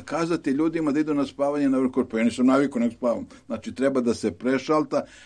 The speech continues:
a taj hormon se najviše luči do tridesete godine života i posle pada. Dalje, najviše se luči do jedan sat po ponoć, ako smo pošli da spavamo na vreme. Proverite, nemoj, dragi naši slušalci, nemojte mi verovati.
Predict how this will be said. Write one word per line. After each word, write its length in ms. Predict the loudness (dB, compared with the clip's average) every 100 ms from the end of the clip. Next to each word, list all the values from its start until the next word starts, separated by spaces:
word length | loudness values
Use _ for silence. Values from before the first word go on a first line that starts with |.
| -20 -20 -20 _
a 180 | -14 -14
taj 300 | 0 2 2
hormon 360 | 2 0 0
se 140 | 0 2
najviše 400 | 2 0 0 2
luči 300 | 4 2 0
do 140 | -2
tridesete 600 | -2 -2 -2 -2 -4 -4
godine 340 | -4 -4 -4 -6
života 420 | -4 -6 -6 -6
i 60 | -6
posle 400 | -6 -8 -8 -8
pada. 340 | -6 -6 -8 -16 -20 -4
Dalje, 400 | 2 4 4 -2 -14 -20 -16
najviše 460 | -4 -2 0 -2 -2
se 160 | 0
luči 340 | 4 2 4 4
do 100 | 4
jedan 240 | 4 2
sat 240 | 0 -4 -4
po 100 | -4
ponoć, 420 | -2 -2 -4 -10 0
ako 420 | 2 2 0 -4
smo 220 | -4 -6
pošli 320 | -6 -6 -4
da 140 | -4 -6
spavamo 420 | -10 -14 -6 0
na 100 | 2
vreme. 440 | 2 0 -2 -4 -12 -20 -20 -20 -10
Proverite, 540 | 2 6 8 6 2 -2
nemoj, 220 | -2 4
dragi 280 | 4 4 2
naši 260 | 2 -2
slušalci, 460 | -2 0 0 -2 -2
nemojte 280 | 0 2 2
mi 80 |
verovati. 420 | 4 4 4 -2